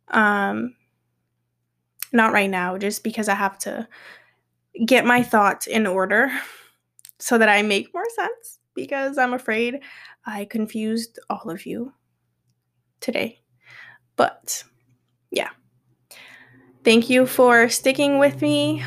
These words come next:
on this wonderful manifestation episode. Uh, manifestations,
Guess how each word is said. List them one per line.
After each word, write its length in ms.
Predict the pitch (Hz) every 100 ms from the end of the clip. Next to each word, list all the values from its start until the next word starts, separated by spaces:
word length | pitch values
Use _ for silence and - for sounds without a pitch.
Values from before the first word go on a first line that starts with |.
| -
on 360 | 240 240 254
this 240 | 254 294 302
wonderful 760 | 381 392 403 381 381 370 381
manifestation 680 | 392 370 381 453 427 392 392
episode. 560 | 349 381 359 302 311 339 - - - - _
Uh, 440 | 233 226 220 208 -
manifestations, 880 | 233 226 226 233 220 214 220 214 208